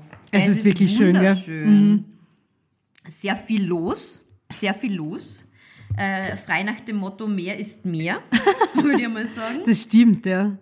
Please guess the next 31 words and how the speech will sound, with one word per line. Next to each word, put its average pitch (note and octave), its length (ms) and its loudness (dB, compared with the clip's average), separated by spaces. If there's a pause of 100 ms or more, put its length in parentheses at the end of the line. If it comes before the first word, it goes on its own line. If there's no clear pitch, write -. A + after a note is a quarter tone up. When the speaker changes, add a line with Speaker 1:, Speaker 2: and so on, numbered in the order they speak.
Speaker 2:
Oder? F#3+ 480 -4
Speaker 1:
Ja. E3 240 -6 (240)
Speaker 2:
Also G3+ 180 -10
ich G3 60 -8
weiß F#3 220 -6
gar B3 160 -10
nicht, G#3 120 -10
wo G3 120 -6
ich G#3+ 120 -8
zuerst F3+ 640 -10
hinschauen D#3+ 1500 -6 (440)
sollte. G#3+ 520 -6 (680)
Aber G#3 200 -2
um B3 100 -4
das A#3+ 140 -8
einmal A3+ 180 -8
zu G#3 80 -16
beschreiben, G#3 400 -8
es A#3 120 -10
ist A3+ 180 -14
der G3 80 -12
Kopf - 440 -16
der F#3+ 220 -10
Medusa. F3+ 920 -6
Speaker 1:
Mhm. G3 460 -4
Speaker 2:
Medusa, A3 680 -8 (280)
die F#3+ 380 -6
Frau E3+ 420 -8
mit A3 220 -6
dem F#3+ 140 -6
Schlangenkopf. E3+ 1040 -6